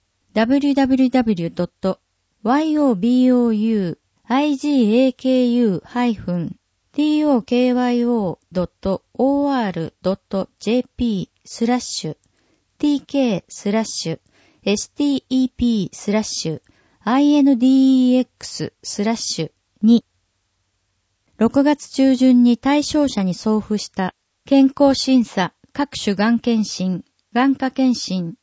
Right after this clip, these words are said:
の通知に、胃がん、バリウム、肺がん検診のご案内を掲載していますのでご覧ください。検診日当日は受診券シールが必要です。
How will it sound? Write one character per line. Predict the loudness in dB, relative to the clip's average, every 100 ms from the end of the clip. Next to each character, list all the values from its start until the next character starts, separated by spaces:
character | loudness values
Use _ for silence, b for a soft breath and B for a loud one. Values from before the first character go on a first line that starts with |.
| _
の | -4 -4
通 | -2 -2 -2
知 | -4 -4
に、 | -2 -6 _ _ _ _ -4
胃 | 0
が | 4 4
ん、 | 4 0
バ | 0 2
リ | 4
ウ | 4 2
ム、 | -2 -6 _
肺 | -2 2 4
が | 4 4
ん | 2
検 | 2 4 4
診 | 2 0 0
の | 0
ご | 2 4
案 | 4
内 | 4 4 2
を | 0
掲 | 0 0
載 | 0 -2 -2
し | -2
て | 0
い | 2
ま | 0
す | -2 -2
の | 0
で | 0
ご | 0 0
覧 | 0 -2
く | -2
だ | -4
さ | -2 -4
い。 | -4 -8 _ _ _ _ _ _ _ _ _
検 | 0 4 4
診 | 4 4 4
日 | 2
当 | -2 -2
日 | -4 -4 -4
は | -2
受 | -4 -4 -6
診 | 0 0 2
券 | 2 2
シ | 2 -2 0
ー |
ル | 0
が | -4
必 | -6 -10 -4
要 | -2 -2
で | -4 -6
す。 | -10 -20